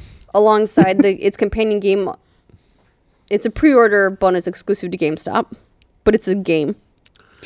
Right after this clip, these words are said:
Speaker 2: Sure.
Speaker 1: two D, two D
Speaker 2: Definitely
Speaker 1: side-scrolling
Speaker 2: game.
Speaker 1: action brawler.
Speaker 2: Absolutely, two D
Speaker 1: Yep.
Speaker 2: thingy.
Speaker 1: Uh, and then,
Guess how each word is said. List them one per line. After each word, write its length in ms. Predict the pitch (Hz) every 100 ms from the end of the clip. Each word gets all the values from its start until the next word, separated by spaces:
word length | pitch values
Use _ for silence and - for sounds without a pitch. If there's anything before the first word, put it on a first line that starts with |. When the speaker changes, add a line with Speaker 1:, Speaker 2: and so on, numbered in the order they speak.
| 175
Speaker 2:
Sure. 120 | 143
Speaker 1:
two 60 | 185
D, 220 | 180 175
two 260 | - 240
D 160 | 233 226
Speaker 2:
Definitely 320 | 196 208 190
Speaker 1:
side-scrolling 180 | 170 196
Speaker 2:
game. 60 | 175
Speaker 1:
action 240 | 180 85
brawler. 160 | 175 175
Speaker 2:
Absolutely, 320 | 101 104 87
two 140 | - 98
D 200 | 98 82
Speaker 1:
Yep. 260 | 92 95 95
Speaker 2:
thingy. 280 | 92 85 - _ _ -
Speaker 1:
Uh, 180 | 202 -
and 160 | 226 277
then, 400 | 330 277 302